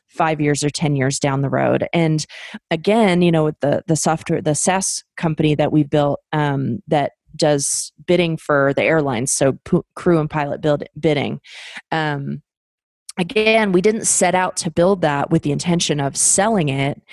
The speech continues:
And, you know, l-, end of last year, early this year, pre-covid, we had actually started shopping buyers for it. Um, so, you know, it's sort of like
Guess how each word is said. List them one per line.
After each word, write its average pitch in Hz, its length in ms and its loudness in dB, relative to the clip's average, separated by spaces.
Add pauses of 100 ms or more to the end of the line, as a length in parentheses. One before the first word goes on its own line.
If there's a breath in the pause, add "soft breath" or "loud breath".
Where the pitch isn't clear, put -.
(380 loud breath)
And, 156 500 -2
you 170 160 2
know, 143 240 0 (200)
l-, 160 120 0 (180)
end 185 180 2
of 160 100 -2
last 156 320 -2
year, 160 120 2
early 151 300 4
this 151 240 -2
year, 139 140 2
pre-covid, 156 880 0
we 147 260 2
had 147 180 0
actually 143 280 -2
started 139 460 -2
shopping 143 420 -2
buyers 143 480 0
for - 280 -4
it. - 160 -4 (100)
Um, 143 420 0 (380 loud breath)
so, 165 540 2 (640 loud breath)
you 214 140 2
know, 175 160 2
it's 180 140 0
sort 208 180 4
of 190 100 -2
like 175 440 0